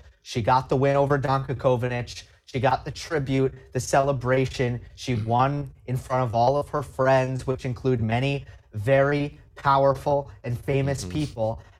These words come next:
Speaker 1: And, uh, I, I just think she came into that match feeling, in her words, like she already won. Like she,
Speaker 2: Yeah.
Speaker 1: like she was gonna be good regardless of the outcome.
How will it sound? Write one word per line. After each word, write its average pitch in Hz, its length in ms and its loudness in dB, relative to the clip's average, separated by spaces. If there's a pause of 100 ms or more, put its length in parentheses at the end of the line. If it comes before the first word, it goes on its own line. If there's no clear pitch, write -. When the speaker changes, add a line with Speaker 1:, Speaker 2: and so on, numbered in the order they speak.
(200)
Speaker 1:
And, 135 340 -2
uh, 135 240 2 (100)
I, 139 160 -6 (120)
I 143 100 -4
just 147 480 -8
think 156 220 -4
she - 200 -8
came 147 360 -8
into 135 240 -8
that 135 240 0
match 123 420 -4
feeling, 139 580 -2
in 123 140 -6
her 143 280 0
words, 127 500 -2 (260)
like 135 140 2
she 160 200 0
already 139 300 4
won. 135 380 0 (340)
Like 131 160 0
she, - 200 -2
Speaker 2:
Yeah. 135 140 0
Speaker 1:
like 120 200 0
she - 180 -2
was 147 160 -2
gonna 147 180 -8
be 131 140 -4
good 135 300 0
regardless 127 640 -2
of 117 100 -6
the 123 120 2
outcome. 117 420 -4